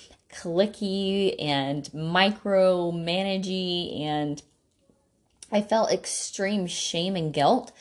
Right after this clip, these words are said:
for going to a different church than my friends did.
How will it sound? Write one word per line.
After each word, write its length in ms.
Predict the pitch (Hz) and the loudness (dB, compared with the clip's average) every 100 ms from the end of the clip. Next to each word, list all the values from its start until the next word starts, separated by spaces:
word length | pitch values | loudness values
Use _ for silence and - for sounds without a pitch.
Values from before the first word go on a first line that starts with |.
| - - _ | -20 -20 _
for 560 | - 208 196 180 175 | -4 2 4 4 4
going 400 | 180 185 180 190 | 0 0 0 -2
to 160 | 196 185 | -4 -4
a 40 | |
different 400 | 170 165 170 160 | -2 -4 -4 -6
church 460 | - 151 175 208 - | -6 -2 -2 -2 -6
than 160 | 160 151 | -4 -2
my 140 | 139 | -4
friends 420 | 139 127 127 127 | -4 -4 -2 -2
did. 240 | 76 67 | -2 -2